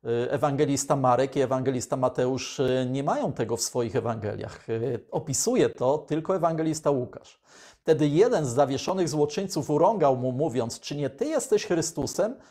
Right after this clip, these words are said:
Ratuj siebie i nas.' Drugi natomiast, odezwawszy się, zgromił tamtego tymi słowy: 'Czy Ty się Boga nie boisz, choć taki sam wyrok ciąży na Tobie?'” Te opisy są pozornie sprzeczne.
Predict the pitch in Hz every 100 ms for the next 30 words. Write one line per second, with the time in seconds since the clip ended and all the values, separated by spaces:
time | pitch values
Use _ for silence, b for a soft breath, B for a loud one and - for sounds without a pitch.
0 | B 143 208 254 285 240 - 147 175 208
1 | 285 277 165 - - b b b 123 220
2 | 233 160 135 143 147 151 156 147 147 127
3 | 180 - 180 180 151 131 170 226 165 131
4 | 135 127 143 147 151 135 - 147 120 101
5 | - b b - 160 175 151 110 104 214
6 | 233 220 165 139 135 226 - 165 - -
7 | 156 135 - 180 131 160 208 202 160 156
8 | 151 143 - 120 147 254 _ _ _ _
9 | _ _ _ _ _ _ _ b b 147
10 | 156 254 - 220 202 185 151 180 180 151
11 | - - 143 - -